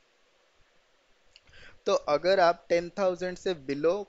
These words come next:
कोई भी ऑर्डर प्लेस करते हैं इस वेंडर के साथ, जो वेंडर हम अभी क्रिएट कर रहे हैं, तो आपका जो सिस्टम है वो या तो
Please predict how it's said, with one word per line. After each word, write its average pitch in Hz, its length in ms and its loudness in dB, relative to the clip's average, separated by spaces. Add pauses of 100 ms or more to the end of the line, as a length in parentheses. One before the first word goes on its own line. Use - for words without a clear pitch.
(100)
कोई 156 280 -2
भी 202 180 -8
ऑर्डर 147 400 2
प्लेस 156 380 0
करते 147 360 -6
हैं 170 280 -8 (180)
इस 175 220 -8
वेंडर 147 380 -4
के 143 160 -8
साथ, 147 200 -4
जो 160 200 -6
वेंडर 139 300 -2
हम 151 220 -2 (100)
अभी 139 240 -8
क्रिएट 156 360 -4
कर 123 180 -4
रहे 123 160 -6
हैं, 143 180 -10 (1160)
तो 160 80 0
आपका 131 280 0
जो 160 140 -8
सिस्टम 143 400 -8
है 151 80 -12 (380)
वो 131 100 -2
या 123 180 0
तो 220 360 -6